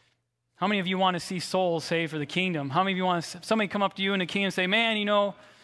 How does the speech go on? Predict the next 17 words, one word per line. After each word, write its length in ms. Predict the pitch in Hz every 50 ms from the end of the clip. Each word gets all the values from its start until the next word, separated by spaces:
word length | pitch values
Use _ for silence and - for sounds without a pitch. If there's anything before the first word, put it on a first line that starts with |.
| - _ -
it 40 | 156
might 180 | 165 180 185 160
be 120 | 170 160
Mary 240 | 165 180 190 190 180
Kay 200 | - 202 196 190
or 140 | 185 175 160
Bob 500 | 156 175 185 185 180 180 175 170 160 160
or 80 | 160
Tracy 680 | 156 - - 196 196 202 180 - 180 165 151 139 - - - - - - _ -
or 60 | 165
somebody, 440 | 156 - - 214 196 185 180 180 175
it 60 | 175
might 240 | 180 180 185 190 175
be, 220 | 180 185 180 180 175
uh, 160 | 170 170 170
you 160 | 170 170 170
know, 220 | 160 156 151 143